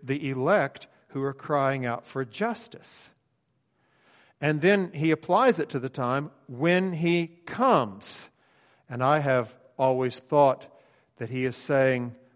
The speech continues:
when he comes back at the end of time, which I believe he is going to do, there will be perhaps such a time of apostasy that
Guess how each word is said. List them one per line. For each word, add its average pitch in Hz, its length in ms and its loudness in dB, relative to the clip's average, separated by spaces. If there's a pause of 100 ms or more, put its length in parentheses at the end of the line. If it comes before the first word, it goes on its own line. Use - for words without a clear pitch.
(100)
when 151 200 0
he 175 120 2
comes 170 360 -2
back 156 380 4
at 151 80 0
the 156 160 -4
end 160 180 2
of 202 140 -6
time, 131 400 -2
which 131 160 -8
I 127 100 2
believe 127 320 -2
he 131 80 -8
is 120 120 -4
going 127 340 -6
to 131 60 -10
do, 117 380 -6 (540)
there 139 160 -2
will 147 100 0
be 151 440 0 (320)
perhaps 143 340 0
such 160 320 -2
a 139 40 0
time 165 380 -2
of 147 60 0
apostasy 139 840 -2
that 135 260 -2